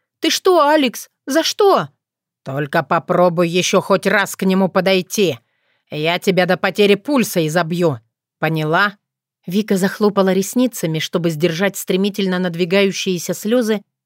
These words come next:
и не унижать себя еще сильнее. «Поняла», проговорила тихо, опуская глаза. Доказывать ему что-либо уже не было смысла.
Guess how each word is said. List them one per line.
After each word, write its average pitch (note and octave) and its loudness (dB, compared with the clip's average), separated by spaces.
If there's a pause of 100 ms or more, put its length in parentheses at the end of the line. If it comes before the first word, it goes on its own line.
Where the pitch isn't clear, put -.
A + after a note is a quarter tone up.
(240)
и F#3+ 0
не F#3+ 2
унижать G#3+ 0
себя F3 0
еще F#3+ 0
сильнее. F#3+ -2 (600)
«Поняла», B3 2 (460)
проговорила E3+ 0
тихо, A3+ -4
опуская E3+ -4
глаза. D#3+ -4 (720)
Доказывать G3 -2
ему F3 -2
что-либо F3+ -2
уже F3+ 0
не A3 2
было D3 -4
смысла. E3 -6